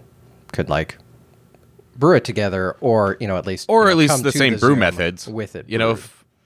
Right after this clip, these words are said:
Speaker 2: I think it's a great gift idea to send somebody brewing equipment before Christmas and then offer to teach 'em a lesson virtually, you know,
Speaker 1: Yeah.
Speaker 2: as a part of a Christmas present.
Speaker 1: Yeah, that'd be pretty cool. And it, I mean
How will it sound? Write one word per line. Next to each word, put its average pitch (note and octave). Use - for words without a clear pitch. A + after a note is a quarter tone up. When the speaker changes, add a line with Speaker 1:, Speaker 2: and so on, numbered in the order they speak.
Speaker 2:
I B2+
think F3
it's D3
a B2+
great G#2
gift -
idea F2+
to E2+
send F2+
somebody E2
brewing E2+
equipment D2
before E2+
Christmas B1
and D2+
then C2+
offer C#2+
to -
teach -
'em B1
a C2
lesson C2
virtually, C2
you D2
know, F#3
Speaker 1:
Yeah. D#2
Speaker 2:
as C2+
a -
part D2+
of C2+
a -
Christmas D2+
present. -
Speaker 1:
Yeah, A#2
that'd F2+
be B2
pretty F2
cool. D#2
And A2
it, A#2
I F#2
mean F2